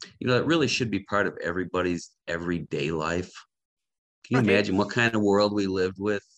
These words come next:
Speaker 1: we would live in if everybody had the Christmas spirit
Speaker 2: Um,
Speaker 1: on Groundhog's Day? <laughs>
Speaker 2: <laughs>
Speaker 1: I mean, uh, it, it would be awesome. And, uh, so I, when I,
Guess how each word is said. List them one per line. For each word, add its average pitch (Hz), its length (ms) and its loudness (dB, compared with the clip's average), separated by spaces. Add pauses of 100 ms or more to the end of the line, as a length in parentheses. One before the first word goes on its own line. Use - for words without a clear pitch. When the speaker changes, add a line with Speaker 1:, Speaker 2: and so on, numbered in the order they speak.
(140)
Speaker 1:
we 95 240 -4
would 95 140 -2
live 92 280 0
in 98 160 0
if 87 240 -6
everybody 95 500 -2
had 92 220 -4
the - 60 -6
Christmas 98 480 -4
spirit 92 440 2 (1200)
Speaker 2:
Um, 139 240 -12
Speaker 1:
on 104 160 0
Groundhog's 107 600 0
Day? 110 320 0 (140)
<laughs> - 360 -12 (180)
Speaker 2:
<laughs> 180 1000 -4
Speaker 1:
I 110 60 2
mean, 113 260 0 (600)
uh, 101 260 -2 (240)
it, - 180 -12
it 120 80 2
would 113 200 0
be 110 320 -2
awesome. - 460 -6 (560)
And, 85 320 -4
uh, 78 460 -4 (420)
so 85 240 -4
I, 90 100 2
when 92 240 0
I, 90 240 -2